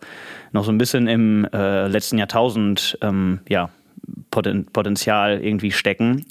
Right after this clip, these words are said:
und, ähm, da einfach viele Sachen noch gar nicht optimiert sind, weil sie in ganz vielen Situationen sehr subjektiv getrieben sind, vertriebliche Entscheidungen, was per se nicht schlecht ist, aber wo eine gewisse Objektivität ganz gut tut. Und wo wir jetzt ansetzen,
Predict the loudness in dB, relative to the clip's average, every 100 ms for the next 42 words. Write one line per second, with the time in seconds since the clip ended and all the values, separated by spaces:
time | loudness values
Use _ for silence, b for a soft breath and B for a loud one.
0 | -2 0 2 0 -2 -2 0 2 2 2
1 | 0 -2 -4 -4 0 0 0 -2 -2 -2
2 | -2 -2 0 0 0 0 -2 0 0 2
3 | 2 2 2 2 0 -2 0 0 0 -2
4 | -2 0 0 0 -4 B B -2 0 0
5 | 0 -2 -8 -8 -6 -4 -2 -2 -4 -4
6 | -4 -4 -4 -4 0 0 0 0 -2 B
7 | B -6 -4 -2 0 2 0 0 -2 0
8 | -2 -2 -4 -2 0 0 0 0 0 0
9 | 0 0 -4 _ _ -4 -2 -2 -2 -2
10 | 0 -2 -2 -2 -4 -4 -6 -8 -4 0
11 | 0 0 0 2 2 2 2 2 2 0
12 | 2 2